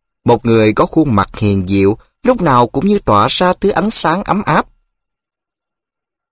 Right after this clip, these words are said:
Tôi bỗng nghĩ đến mẹ, và tưởng tượng khuôn mặt mẹ mình cũng đẹp và hiền hậu như cô. Được ấp vào bộ ngực chắc chắn là thơm ngát của cô,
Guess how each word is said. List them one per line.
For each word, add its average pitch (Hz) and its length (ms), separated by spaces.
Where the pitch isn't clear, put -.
Tôi 156 100
bỗng 107 220
nghĩ 104 180
đến 135 260
mẹ, 104 340
và 170 120
tưởng 160 280
tượng 123 300
khuôn 196 260
mặt 127 180
mẹ 104 260
mình 110 460
cũng 113 220
đẹp 101 280
và 113 240
hiền 107 240
hậu 92 420
như 135 100
cô. 143 300
Được 139 300
ấp 220 160
vào 123 380
bộ 120 220
ngực 123 240
chắc - 240
chắn 165 240
là 190 200
thơm 151 320
ngát 175 260
của 123 200
cô, 156 300